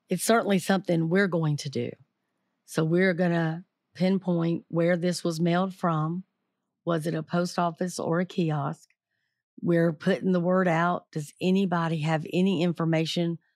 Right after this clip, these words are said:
of how this got mailed? Did Brittany ask somebody to mail it? Did she ask you a week before to mail it and it was in your car and then you saw it in the visor and decided to mail it?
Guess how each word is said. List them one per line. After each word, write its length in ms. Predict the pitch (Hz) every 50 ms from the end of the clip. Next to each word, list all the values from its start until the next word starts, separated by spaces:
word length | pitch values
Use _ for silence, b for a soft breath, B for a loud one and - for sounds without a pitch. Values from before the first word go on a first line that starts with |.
| _ _ -
of 140 | 175 160 151
how 340 | 156 131 175 180 185 190 185
this 260 | 165 180 175 151 -
got 240 | - 165 143 - -
mailed? 400 | 156 151 147 143 127 - - 151
Did 220 | - - - - _ _ _ _ -
Brittany 400 | 175 - - 135 156 143 - - -
ask 280 | 147 165 180 196 - -
somebody 320 | 220 208 202 208 208 196
to 60 | 196
mail 280 | 190 190 196 196 196 196
it? 200 | 196 190 - _ _ _ _ _ _ _ _ _ _ _ _ _ _ _ _ _ _ _ -
Did 200 | 175 160 151 147
she 220 | - 185 175 180
ask 360 | 185 185 185 175 - - -
you 220 | 185 180 175 175 170
a 60 | 160
week 300 | 156 175 175 170 - -
before 400 | 165 160 - - 220 233 240 233
to 60 | 226
mail 340 | 214 214 208 208 208 202 202
it 160 | 196 190 - -
and 100 | 160 160
it 100 | 147 -
was 140 | 160 156
in 140 | 165 165 160
your 120 | 160 156 -
car 400 | - 208 208 202 196 190 185 175
and 120 | 165 165
then 100 | 165 160
you 100 | 151 156
saw 300 | 147 - 185 180 175 175
it 80 | 175 170
in 100 | 160 147
the 80 | 143 147
visor 560 | 175 196 202 196 196 190 170 180 190 185 180
and 100 | 165 147
decided 520 | 156 151 - 170 160 156 156 143 120 - _ -
to 80 | 170
mail 320 | 165 175 190 208 208 196 196
it? 180 | 190 180 -